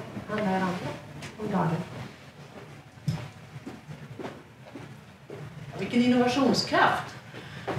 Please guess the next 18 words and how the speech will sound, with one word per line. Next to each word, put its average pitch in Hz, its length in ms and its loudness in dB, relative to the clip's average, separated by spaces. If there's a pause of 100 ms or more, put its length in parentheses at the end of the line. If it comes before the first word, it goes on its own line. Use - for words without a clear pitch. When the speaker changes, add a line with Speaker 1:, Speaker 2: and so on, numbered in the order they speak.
(240)
Speaker 2:
Fantastiskt! 240 880 2
Alltså, 185 460 4
det 226 200 2
är 208 40 4
ju 202 80 6
verkligen 170 360 4 (180)
hopp 175 100 4
om - 260 2
framtiden. 185 460 4 (480)
Och, 185 300 2
eh, 180 220 6 (360)
jag, 180 80 8 (100)
jag 175 100 2
tänker 240 240 6
bara 208 120 10
att 202 120 6
det 196 200 6
är 175 120 2